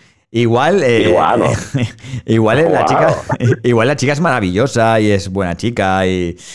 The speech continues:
Speaker 1: y,
Speaker 2: Sí, es que una
Speaker 1: oye,
Speaker 2: cosa no quita la otra.
Speaker 1: pero si te
Speaker 2: Pero la
Speaker 1: aburre,
Speaker 2: de
Speaker 1: o sea, eso no, eso, eso no, no hay, no hay
Speaker 2: No.
Speaker 1: quien la aguante, tío. Una persona aburrida, ¿no?
Speaker 2: No.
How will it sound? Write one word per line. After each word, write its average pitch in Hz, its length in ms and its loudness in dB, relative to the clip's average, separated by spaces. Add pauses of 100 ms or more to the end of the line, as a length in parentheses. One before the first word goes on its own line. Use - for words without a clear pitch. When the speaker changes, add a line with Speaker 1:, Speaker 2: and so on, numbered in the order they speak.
(120)
Speaker 1:
y, 95 180 -2
Speaker 2:
Sí, 92 60 4
es 90 120 2
que 90 80 0
una 85 100 0
Speaker 1:
oye, 80 100 -2
Speaker 2:
cosa 113 200 0
no 117 100 0
quita 101 180 2
la 80 140 2
otra. 113 300 0 (120)
Speaker 1:
pero 113 460 2
si 104 100 -6
te 87 120 0
Speaker 2:
Pero 82 160 0
la 80 80 2
Speaker 1:
aburre, 82 120 2
Speaker 2:
de 104 500 2
Speaker 1:
o - 20 -2
sea, 76 340 -4
eso 71 160 -10
no, 62 140 -14
eso, 55 200 -20 (360)
eso - 180 -18
no, 65 140 -12
no 80 160 -12
hay, 90 140 -6
no 104 200 0
hay 101 80 2
Speaker 2:
No. - 40 -4
Speaker 1:
quien 95 120 -2
la 87 60 -2
aguante, 82 300 -4
tío. 76 280 -6 (380)
Una 98 180 -4
persona 92 280 -4
aburrida, 85 340 -4
¿no? 85 80 -4
Speaker 2:
No. 60 120 -6